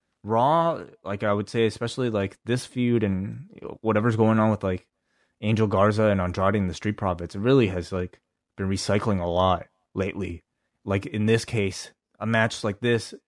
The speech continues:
happening twice on the same show. So, uh, it was nice to at least see some sto-, character progression and,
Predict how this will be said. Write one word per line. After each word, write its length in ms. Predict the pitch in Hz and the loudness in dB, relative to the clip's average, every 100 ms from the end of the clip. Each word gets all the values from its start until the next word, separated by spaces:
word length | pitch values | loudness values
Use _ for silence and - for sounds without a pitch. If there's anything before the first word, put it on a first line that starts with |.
| _ | _
happening 300 | 117 120 123 | -4 -2 -2
twice 540 | 117 - 135 151 - - | -6 -2 0 0 -6 -10
on 100 | 101 | -6
the 60 | 98 | -4
same 220 | 113 110 | -2 -4
show. 360 | 110 147 131 - _ _ _ _ | -2 -2 -2 -6 _ _ _ _
So, 380 | - 110 104 104 | -6 0 2 0
uh, 300 | 104 104 104 | 2 2 2
it 80 | 127 | 2
was 160 | 135 131 | 0 2
nice 180 | 156 - | 2 2
to 100 | 113 | 2
at 120 | 107 | 2
least 180 | 117 - | 0 -2
see 140 | 113 | -2
some 320 | 107 104 95 95 | 0 0 -2 -2
sto-, 200 | - 117 | -2 -2
character 460 | 117 - 113 120 | -2 2 2 2
progression 540 | 110 107 107 101 113 113 | 0 2 2 2 -2 -2
and, 300 | 98 95 | -2 -4